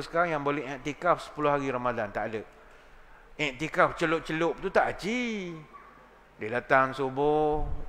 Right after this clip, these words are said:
eh, nawai tu iktikaf pergi atas masjid dulu, semayang. Lepas tu habis semayang, baca Quran, dia nyandar kat tiang masjid, pukul lapan dia balik. Itu bukan iktikaf. Iktikaf celup-celup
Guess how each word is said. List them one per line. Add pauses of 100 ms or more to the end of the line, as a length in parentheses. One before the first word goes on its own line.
(240)
eh,
nawai
tu
iktikaf
pergi
atas
masjid
dulu,
semayang. (440)
Lepas
tu
habis
semayang,
baca
Quran,
dia
nyandar
kat
tiang
masjid,
pukul
lapan
dia
balik.
Itu
bukan
iktikaf.
Iktikaf
celup-celup